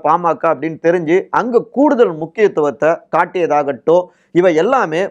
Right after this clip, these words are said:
பழனியப்பன் மற்றும், அஹ், பொறுப்பு அமைச்சர் எம் ஆர் கே பன்னீர்செல்வம் ரெண்டு பேரும் டீம் போட்டு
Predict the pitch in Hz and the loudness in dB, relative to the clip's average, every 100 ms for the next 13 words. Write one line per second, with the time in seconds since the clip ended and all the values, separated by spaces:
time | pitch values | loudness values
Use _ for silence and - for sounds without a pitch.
0 | - 156 202 220 180 214 262 170 175 202 | -2 -2 0 -2 -2 -2 -4 -4 -4 -2
1 | 226 190 160 143 180 190 185 160 160 139 | -2 0 -2 0 -2 0 -2 -2 -4 -2
2 | 147 180 180 185 180 151 165 170 143 127 | -2 -2 -2 -4 -4 -4 -4 -4 -2 0
3 | 131 202 247 196 202 165 180 208 147 143 | 0 -2 -2 -2 -2 -2 -2 -2 -2 -4
4 | - 226 | 0 0